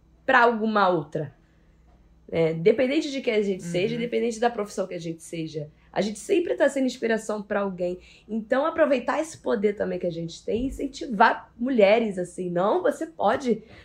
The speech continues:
Speaker 1: Não, não pense isso, não. Não, vai, faz sim, que é isso, tá com vontade, faz." E, é, e, é, e
Speaker 2: É.
Speaker 1: trazer essa, essa, essa coisa que, que, esse, essa coisa do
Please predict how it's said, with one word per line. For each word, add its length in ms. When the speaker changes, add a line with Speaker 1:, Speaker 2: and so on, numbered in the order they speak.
Speaker 1:
Não, 220
não 140
pense 260
isso, 220
não. 340
Não, 340
vai, 240
faz 280
sim, 280
que 80
é 80
isso, 280
tá 100
com 80
vontade, 360
faz." 580
E, 100
é, 220
e, 100
é, 100
e 100
Speaker 2:
É. 20
Speaker 1:
trazer 380
essa, 420
essa, 500
essa 240
coisa 720
que, 380
que, 480
esse, 320
essa 220
coisa 160
do 280